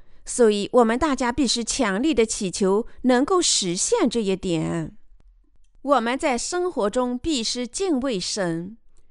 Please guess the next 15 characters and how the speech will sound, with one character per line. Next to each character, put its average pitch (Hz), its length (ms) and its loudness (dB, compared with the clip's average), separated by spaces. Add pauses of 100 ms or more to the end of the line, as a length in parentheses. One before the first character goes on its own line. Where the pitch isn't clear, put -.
(300)
我 269 160 2
们 262 140 0
重 254 240 -4
生 302 200 0
者 226 400 2
或 302 240 2
许 214 220 -2
不 254 140 -6
知 254 120 -4
道 285 220 0
圣 262 300 -2
经 220 180 -6
的 190 100 -2
全 175 380 -6
部， 226 380 -4